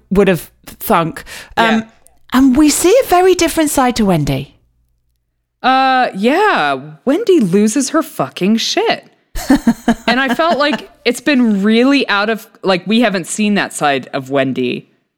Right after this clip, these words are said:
Speaker 2: up to this point. And you and I were talking kind of before recording about kind of why this all happened,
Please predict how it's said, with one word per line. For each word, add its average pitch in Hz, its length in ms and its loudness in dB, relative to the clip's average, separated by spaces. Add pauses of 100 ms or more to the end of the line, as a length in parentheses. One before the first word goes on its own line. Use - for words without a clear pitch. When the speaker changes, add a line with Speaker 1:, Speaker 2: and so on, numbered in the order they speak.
(180)
Speaker 2:
up 160 200 -2
to 156 120 -6
this 131 220 -4
point. 123 520 -8 (800)
And 175 380 -4
you 202 140 -2
and 226 100 0
I 202 80 -2
were 170 120 -2
talking 147 600 -4
kind 151 220 -6
of 135 100 -6
before 160 340 0
recording 147 840 -4 (720)
about 156 380 -2
kind 170 240 -2
of 147 160 -4
why 139 420 0
this 135 260 -4
all 131 160 0
happened, 180 720 -4